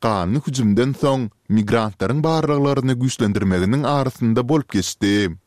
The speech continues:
Bir ýüz kırk dört adamyň ölümüne getiren hüjüm bilen iltesikli saklanan adamlaryň arasynda Täjikistanyň dört raýaty hem bardy. Täjik resmiýetleriniň maglumatyna görä,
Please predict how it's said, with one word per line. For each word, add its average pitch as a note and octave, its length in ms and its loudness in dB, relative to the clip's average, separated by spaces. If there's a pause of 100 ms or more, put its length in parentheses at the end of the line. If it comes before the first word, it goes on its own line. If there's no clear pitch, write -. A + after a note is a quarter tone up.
(100)
Bir G#2+ 120 0
ýüz A2 160 -2
kırk - 240 -8
dört D#3+ 200 0
adamyň C3+ 520 -2
ölümüne A2 400 2
getiren C3 460 0
hüjüm A#2+ 260 0
bilen C#3+ 180 2
iltesikli A#2+ 640 -2
saklanan A2+ 420 0
adamlaryň C3 580 0
arasynda A#2 760 0 (140)
Täjikistanyň G2 920 -2
dört C3+ 240 0
raýaty D3+ 540 0
hem F#2 180 0
bardy. F#2+ 680 0 (180)
Täjik F#2+ 400 -2
resmiýetleriniň D3+ 640 0
maglumatyna C#3 680 0
görä, B2+ 320 0